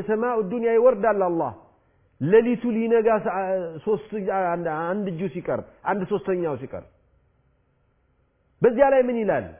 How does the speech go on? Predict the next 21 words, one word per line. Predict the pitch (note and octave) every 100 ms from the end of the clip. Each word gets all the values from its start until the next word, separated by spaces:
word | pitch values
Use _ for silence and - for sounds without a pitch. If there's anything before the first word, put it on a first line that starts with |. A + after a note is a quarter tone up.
| _ _ _ -
ይ-፣ | F#3+ E3+
የሚለምን | G#3 A#3+ C4 C4 B3+
የለም፣ | C4+ C4 B3+ B3+
ሐጃ | A#3 A#3 B3+
ያለው | C4 B3+ C4
የለም፣ | C4 C4 C4
እስትግፋር | A#3 - A3 G3+ C4+
የሚያደርግ | B3+ C4 B3+ B3+
የለም። | B3 B3+ C4
የምሰጠው፣ | A#3 A#3 B3+ B3 B3 B3+
የምምረው፣ | A#3 A#3 B3+ B3 C4 C4
ዱዓውን | A3+ A#3 B3
የምቀበልለት | A#3+ A#3+ - G#3+ B3 A#3+ B3
ይለናል | F3 C#3+ A2+ F#2+
ብለዋል። | E2 C2+ B1+ _ _ _ _ _ _ _ _ _ _ _ _ -
በዚያ | C#3+ D#3 G3
ሰዓት | - E3 E3
ላይ | D#3+
በተለይ | C#3 C3+ B2 A#2+
ሱጁድ | - C#3+ B2+ B2+
አድርገህ፣ | F#2+ F2+